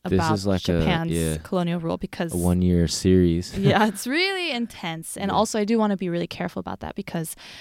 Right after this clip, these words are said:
Speaker 2: you know, people are extremely sensitive and aware because of the impacts still happening today.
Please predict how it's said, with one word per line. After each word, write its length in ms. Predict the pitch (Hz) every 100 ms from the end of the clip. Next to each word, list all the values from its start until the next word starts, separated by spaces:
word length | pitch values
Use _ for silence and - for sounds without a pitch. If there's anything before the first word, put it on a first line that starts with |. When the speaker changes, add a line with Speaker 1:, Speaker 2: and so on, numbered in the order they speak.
| - _ -
Speaker 2:
you 140 | 202
know, 80 | 180
people 220 | 196 180
are 40 | 165
extremely 720 | - - 214 190 180 175 - -
sensitive 520 | - 202 196 190 190 -
and 60 | 180
aware 320 | 170 175 185
because 340 | - - 175 -
of 100 | 175
the 120 | -
impacts 560 | 185 - - - - - -
still 220 | - 180
happening 340 | 165 180 165
today. 320 | - 175 170